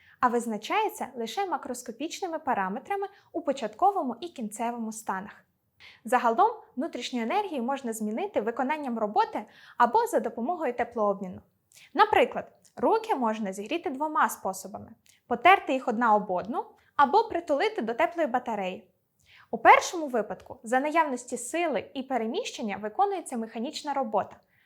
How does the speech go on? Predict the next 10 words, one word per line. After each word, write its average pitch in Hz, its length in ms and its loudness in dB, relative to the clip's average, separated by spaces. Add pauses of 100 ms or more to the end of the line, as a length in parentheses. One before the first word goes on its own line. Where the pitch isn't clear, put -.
(120)
а 220 160 6
у 220 40 2
другому — 285 540 -2 (120)
ні. 240 360 2 (520)
Отже, 214 320 4 (220)
з'ясуємо, 349 600 -2
що - 280 -2
таке 339 200 -4
теплообмін. 208 640 -4 (500)
Теплообмін, 262 640 4